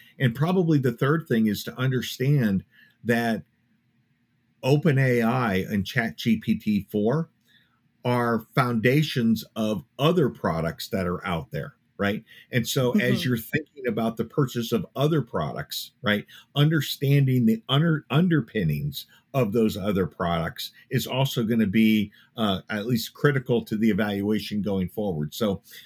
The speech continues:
Speaker 1: I think there's a lot to be said now because of that volatility in the procurement and the architectures of being able to create flexibility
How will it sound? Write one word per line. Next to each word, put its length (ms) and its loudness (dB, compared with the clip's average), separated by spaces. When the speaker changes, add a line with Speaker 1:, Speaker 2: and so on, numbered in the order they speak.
Speaker 1:
I 80 -2
think 180 2
there's 160 0
a 60 -2
lot 480 0
to 100 -2
be 120 0
said 360 -2
now 320 0
because 380 -2
of 60 -2
that 220 -4
volatility 1200 -4
in 160 2
the 80 0
procurement 800 0
and 460 2
the 180 -4
architectures 880 -4
of 100 -4
being 220 2
able 220 -2
to 60 -6
create 400 -2
flexibility 800 -2